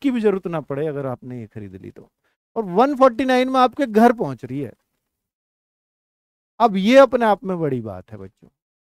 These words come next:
ठीक है? नाइंटी नाइन में मूल विधि, अगर आप यूपीएसआई के एस्पायरेंट हैं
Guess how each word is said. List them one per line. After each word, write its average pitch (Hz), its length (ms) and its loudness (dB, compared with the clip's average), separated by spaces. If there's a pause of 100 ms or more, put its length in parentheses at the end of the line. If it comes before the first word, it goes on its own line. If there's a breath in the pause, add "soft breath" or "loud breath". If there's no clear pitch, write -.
(200)
ठीक 233 140 0
है? 190 220 6 (600)
नाइंटी 240 480 0
नाइन 262 240 2
में 277 320 0 (120)
मूल 240 340 0
विधि, 214 400 2 (120)
अगर 208 240 2
आप 226 200 4
यूपीएसआई 240 760 0
के 233 100 -2
एस्पायरेंट 196 640 0
हैं 233 320 -2